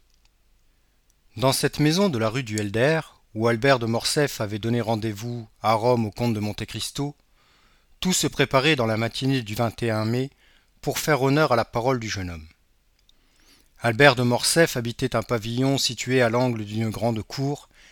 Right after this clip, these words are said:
et faisant face à un autre bâtiment destiné au commun. Deux fenêtres de ce pavillon seulement donnaient sur la rue.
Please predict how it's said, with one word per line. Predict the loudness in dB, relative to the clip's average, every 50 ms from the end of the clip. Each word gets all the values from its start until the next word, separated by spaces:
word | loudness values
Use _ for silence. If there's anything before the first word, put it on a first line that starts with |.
| -20 -20 -20 _ _ -4
et | -4
faisant | -2 -2 0 2 4 2 2
face | 2 2 2 2 2 2 2
à | 2
un | 2 2 2
autre | 2 0 -2 -2
bâtiment | -2 -2 -2 -2 -2 0 0 0 0
destiné | 0 -2 -2 -2 -2 -2 0 0
au | -2 -4
commun. | -6 -8 -10 -10 -12 -14 -18 _ _ _ _ _ _ _ _ _ _ _ _ _ _ _ _ -6
Deux | -2 0 0
fenêtres | 0 0 2 4 4 4 4 2 0
de | -2 0
ce | 0 -2
pavillon | -2 0 2 2 2 2 2 2 2 2
seulement | 0 0 -2 0 0 2 2 2
donnaient | 2 0 0 0 0 0
sur | -2 -2 -2
la | -2 -4
rue. | -4 -6 -10 -14 -16 _